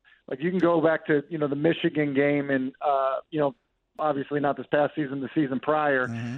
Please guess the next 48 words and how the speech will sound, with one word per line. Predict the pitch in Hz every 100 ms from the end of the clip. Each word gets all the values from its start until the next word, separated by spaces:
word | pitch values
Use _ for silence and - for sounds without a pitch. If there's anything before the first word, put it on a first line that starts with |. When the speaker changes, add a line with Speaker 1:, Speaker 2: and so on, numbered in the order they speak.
| 165
Speaker 1:
you |
know, | 170
he | 175
makes | 180 180 -
a |
few | 156 180 165
throws | 160 175 180 151
in | 156
that | 151 151 156
game | 156 180 170 147
that | 143 147 147 - _
you | 160
go, | 151 151 143 - _ _
"Okay, | 175 - 185
this | 156 175 220
is | 190 -
playing | 175 170 151
quarterback. | 135 185 175 156 135 117 -
This | 156
isn't | 196 170 180
him | 151 165 151 - - - _
just, | 175 - -
you | 190
know, | 170 147
out | 170 175 180 -
athleting | 170 175 170 170 156 151 143 139 143
the | 156
competition." | 147 156 147 151 - 160 - 123 - - - -
Uh, | 160 156 151
there's | 160 165 185
a |
couple | 175 180 175
throws | - 175 175 151
in |
the | 156
Clemson | - 175 185 180 165
game | 156 147 143
from | 156
this | 156 147
past | 165 160 147 -
year, | 170 151
one | 160
of | 165
them | 156 151
on | 151
a | 143 -
corner | 175 151 -
stop | 185 185 175